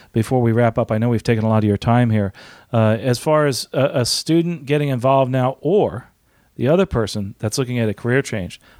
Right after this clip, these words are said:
I'm a pilot and I really wanna get into, to U A Vs. You know, where, where the heck do I start? Where do I go?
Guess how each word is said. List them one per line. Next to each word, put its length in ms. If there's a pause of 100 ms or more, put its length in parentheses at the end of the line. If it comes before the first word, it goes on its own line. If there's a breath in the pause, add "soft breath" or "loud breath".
I'm 100
a 80
pilot 420 (480 soft breath)
and 240
I 60
really 240
wanna 220
get 100
into, 380
to 180
U 220
A 140
Vs. 420
You 80
know, 100
where, 300
where 260
the 80
heck 160
do 100
I 60
start? 400
Where 100
do 100
I 60
go? 220